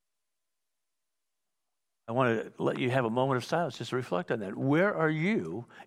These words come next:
investing your time, your talent, your treasure, your network, all your connections,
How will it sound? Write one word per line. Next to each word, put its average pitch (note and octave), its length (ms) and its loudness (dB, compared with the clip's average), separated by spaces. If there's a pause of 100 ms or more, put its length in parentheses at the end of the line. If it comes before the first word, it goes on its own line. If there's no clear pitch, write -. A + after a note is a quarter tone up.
investing C#3 760 -2 (320)
your - 220 2
time, F#2+ 440 -4 (800)
your G#2+ 140 -12
talent, G2+ 540 -4 (120)
your B2+ 160 -8
treasure, A2 480 -6
your A2+ 140 -4
network, G#2 720 -8
all F#2+ 140 -8
your G#2+ 140 -8
connections, G#2+ 640 -12